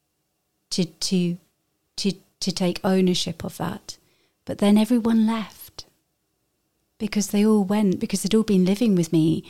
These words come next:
and they all have families and they all were like,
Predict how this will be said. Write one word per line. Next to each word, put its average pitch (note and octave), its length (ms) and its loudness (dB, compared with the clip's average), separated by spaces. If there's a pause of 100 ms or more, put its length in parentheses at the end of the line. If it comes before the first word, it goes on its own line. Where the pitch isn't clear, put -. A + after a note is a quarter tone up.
(260)
and F#3+ 120 2
they G#3 80 6
all A#3+ 120 4
have F#3 140 0
families F#3+ 840 0
and F#3 120 4
they F#3+ 200 2
all G3+ 460 2 (760)
were G#3 100 -4
like, G3+ 380 -2